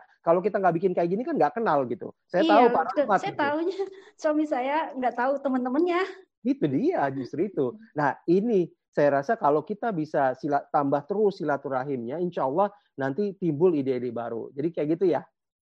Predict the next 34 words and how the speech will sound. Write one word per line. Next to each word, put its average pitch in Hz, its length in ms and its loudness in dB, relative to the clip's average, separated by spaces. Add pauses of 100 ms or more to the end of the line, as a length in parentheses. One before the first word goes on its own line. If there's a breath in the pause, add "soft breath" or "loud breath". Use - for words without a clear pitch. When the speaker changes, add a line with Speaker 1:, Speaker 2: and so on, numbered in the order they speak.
(180)
Speaker 1:
Mas, 135 220 -10 (120)
Mbak 143 260 -6
Rida 143 220 -8
ya. 254 140 -2
Speaker 2:
Makasih 294 400 -4
ya, 294 160 2
Mas 262 240 -6
Speaker 1:
Salam 202 280 6
ya 190 120 6
Speaker 2:
Jimmy. 214 120 6
Speaker 1:
sama 160 140 2
Mas 156 200 0
Rahmat 160 340 0
ya. 123 220 2
Speaker 2:
Insya 254 160 0
Allah 294 260 2 (200)
ada 285 340 -2
lagi 277 200 -2 (140)
biasa 247 380 -4 (100)
kerja 262 340 0 (140)
beliau. 277 340 0
Speaker 1:
Oke, 156 560 4
sip, 190 240 2
sip. 196 300 2 (140)
Oke, 170 480 -2 (260)
terima 135 200 -4
kasih. 156 580 -2 (380)
Oke, 156 440 2
kita, 185 260 2 (120)
eh, 156 300 6
Pak 143 340 6
Eko, 147 180 0
kita 190 380 0
berlanjut 139 540 2